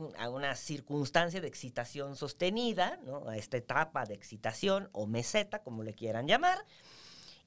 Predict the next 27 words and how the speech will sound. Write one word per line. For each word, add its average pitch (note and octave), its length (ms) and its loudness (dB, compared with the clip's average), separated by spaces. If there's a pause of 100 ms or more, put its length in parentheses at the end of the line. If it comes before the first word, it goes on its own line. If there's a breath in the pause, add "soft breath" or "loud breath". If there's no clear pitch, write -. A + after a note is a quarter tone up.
(120)
Y C4+ 100 4
el D4 80 4
orgasmo D4 400 6
se E4 100 2
produce E3 400 4
como D3 200 0
un D3+ 80 0
reflejo, A#2 480 -2
¿no? C3 140 0
Naturalmente, D3 720 2
que C3+ 80 -4
no F3 100 2
se F#3 100 2
puede F3 260 2
pedir, G#3 520 2
no G#3 120 2
se B2 100 -2
puede C#3+ 240 -2
exigir, G#3+ 720 4
no F3 140 6
se C#3+ 100 4
puede C#3 300 2
obligar, C#3 640 4
sí G#3 140 -6
se G3 80 -4
puede F#3 180 0
simular, C3 560 -4